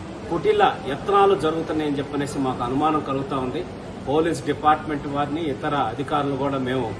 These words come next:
ఆ, రిక్వెస్ట్ చేస్తా ఉన్నాం. దీని మీద పూర్తి స్థాయి చర్యలు తీసుకోవాలి. అట్లాగే పూర్తి స్థాయి దర్యాప్తు జరిపి ఇటువంటి కుట్ర కోణాలు ఎక్కడ ఏం జరుగుతున్నాయో కూడా వెతికి వాటన్నిటిని కూడా ఆదిలోనే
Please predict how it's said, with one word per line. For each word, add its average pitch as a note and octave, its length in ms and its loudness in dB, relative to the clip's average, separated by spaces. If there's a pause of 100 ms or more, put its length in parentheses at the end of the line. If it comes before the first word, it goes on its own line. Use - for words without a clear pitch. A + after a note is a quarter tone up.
(440)
ఆ, A#2+ 380 0
రిక్వెస్ట్ D3 380 -4
చేస్తా C#3+ 280 -2
ఉన్నాం. C#3 260 -2 (400)
దీని C#3 140 2
మీద E3+ 160 2 (140)
పూర్తి G3 300 4
స్థాయి E3 400 2 (680)
చర్యలు D#3+ 320 2
తీసుకోవాలి. D#3 640 0
అట్లాగే D#3 440 0
పూర్తి D3 360 -4
స్థాయి D#3 260 0
దర్యాప్తు C#3+ 680 -2
జరిపి D3 380 -2 (380)
ఇటువంటి F#3 480 4
కుట్ర D#3 400 -4
కోణాలు E3+ 500 2 (280)
ఎక్కడ F3 320 -2
ఏం D#3+ 300 0
జరుగుతున్నాయో D#3+ 600 -2
కూడా C#3+ 240 -2
వెతికి F3+ 600 0 (380)
వాటన్నిటిని D3 600 0
కూడా D3+ 380 2 (380)
ఆదిలోనే E3+ 680 2